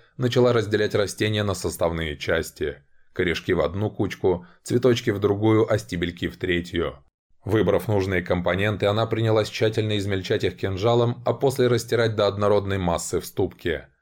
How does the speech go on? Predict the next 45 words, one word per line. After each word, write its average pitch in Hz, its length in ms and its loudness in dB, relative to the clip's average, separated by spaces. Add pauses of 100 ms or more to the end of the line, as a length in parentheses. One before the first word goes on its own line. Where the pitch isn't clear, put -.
(200)
Процесс 92 440 0
это 92 180 0
был 95 180 0
трудоемкий 98 680 0
и 110 160 -2
довольно 90 480 2
долгий. 82 680 -4 (240)
Нужно 101 320 0
было 92 220 4
отдать 87 280 0
Вике 90 300 -2
должное. 85 720 0 (160)
Она 123 180 2
старалась 120 420 2
сделать 113 300 2
все - 160 -2
максимально 104 560 -2
быстро, 113 460 2
чтобы 123 300 0
не 123 100 2
тратить 123 420 0
попусту 120 400 0
мое 104 300 2
драгоценное 90 760 0
время. 82 560 -2 (260)
В - 120 -20
какой-то 110 400 0
момент 110 340 2
налегающая 107 600 0
всем 104 260 -2
телом 110 300 2
на 101 100 0
пестик 104 400 -2
девушка 107 460 2
распрямилась 110 640 2
и 131 80 -2
глянула 120 420 4
на 117 80 2
меня 117 240 2
с 113 120 -6
удивленно 110 520 2
радостным 104 440 0
выражением 87 580 0
на 82 60 -2
лице. 82 640 -2